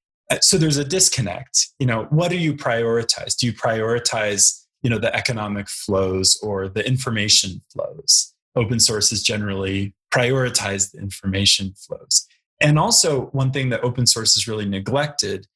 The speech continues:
is the collective management of non-code resources. So stuff like money, you know, a-, and this is where Open Collective, you know, w-, works, is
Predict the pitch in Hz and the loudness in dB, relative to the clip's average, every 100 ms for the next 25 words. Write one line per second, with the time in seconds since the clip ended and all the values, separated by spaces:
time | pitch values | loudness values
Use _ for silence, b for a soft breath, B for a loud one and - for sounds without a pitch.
0 | _ _ 135 127 113 123 - 135 127 - | _ _ 2 4 2 0 -2 0 0 -2
1 | 113 107 104 107 101 101 98 127 113 123 | -2 0 0 0 -2 -2 -2 -2 0 0
2 | 127 131 127 120 117 107 - 110 104 101 | 0 2 0 0 -4 -4 -2 0 0 -4
3 | 92 90 - - - - - - 123 110 | 0 2 0 -2 -4 -2 2 2 2 0
4 | - - 131 - 113 110 110 - - - | 0 0 0 -2 -4 -2 -2 -2 -8 -14
5 | - 131 127 107 - B B _ - 117 | -4 0 0 -2 -8 B B _ -2 0
6 | 127 123 123 - 120 117 107 104 98 _ | 0 0 2 2 2 0 0 -2 -6 _
7 | 110 104 104 151 170 - 104 104 - 120 | -4 0 0 0 -2 -2 -6 -8 -6 -4
8 | 98 95 - - 147 104 131 - 110 104 | -4 -6 -6 -8 -4 -4 0 -2 0 0